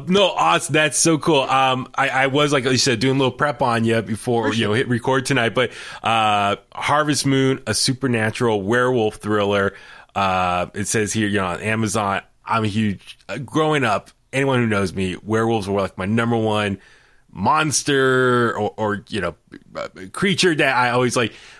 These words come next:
Speaker 1: movies or T V shows. I remember <laughs> even as a kid, remember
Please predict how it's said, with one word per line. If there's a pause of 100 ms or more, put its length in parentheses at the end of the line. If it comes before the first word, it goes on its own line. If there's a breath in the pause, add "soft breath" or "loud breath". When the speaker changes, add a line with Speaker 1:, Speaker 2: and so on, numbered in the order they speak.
Speaker 1:
movies
or
T
V
shows.
I
remember
<laughs>
even
as
a
kid,
remember